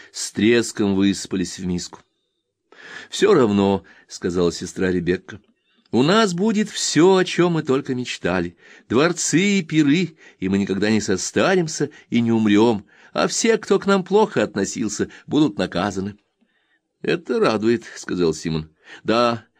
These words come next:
Этот старик Гедекия, который не разрешил нам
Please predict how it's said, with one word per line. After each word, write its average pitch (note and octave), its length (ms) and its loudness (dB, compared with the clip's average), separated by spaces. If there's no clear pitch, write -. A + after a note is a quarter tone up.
Этот B2+ 320 0
старик C3 520 2
Гедекия, A#2+ 1000 2
который G#2+ 320 2
не G#2+ 140 2
разрешил A2 640 2
нам A2 300 0